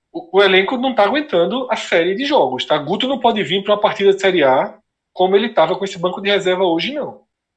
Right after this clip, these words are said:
Tá? Precisa de volante, de qualidade, precisa de melhores opções pro ataque, tá? Pros lados, né? Perdeu,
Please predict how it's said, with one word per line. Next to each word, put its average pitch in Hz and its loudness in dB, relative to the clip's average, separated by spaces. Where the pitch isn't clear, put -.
Tá? 123 -6
Precisa - -4
de 247 -6
volante, 226 -2
de - -20
qualidade, 147 0
precisa 165 -8
de 165 -10
melhores 170 2
opções 165 -4
pro 160 -2
ataque, 113 -6
tá? 123 -6
Pros 160 -4
lados, 123 0
né? 127 -8
Perdeu, 143 -4